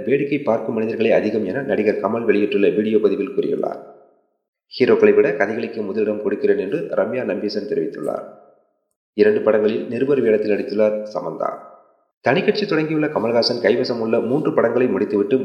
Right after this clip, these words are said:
முழுநேர அரசியலில் ஈடுபடப் போவதாக தெரிவித்துள்ளார். சிம்புவை ஒழித்து கட்ட தயாரிப்பாளர் சங்கத்தில் கட்ட பஞ்சாயத்து நடப்பதாக அவரின் தந்தை டி ராஜேந்தர் குற்றம் சாட்டியுள்ளார்.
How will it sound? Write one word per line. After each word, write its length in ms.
முழுநேர 480
அரசியலில் 500
ஈடுபடப் 360
போவதாக 420
தெரிவித்துள்ளார். 540
சிம்புவை 380
ஒழித்து 300
கட்ட 200
தயாரிப்பாளர் 600
சங்கத்தில் 420
கட்ட 220
பஞ்சாயத்து 420
நடப்பதாக 460
அவரின் 300
தந்தை 320
டி 160
ராஜேந்தர் 420
குற்றம் 280
சாட்டியுள்ளார். 560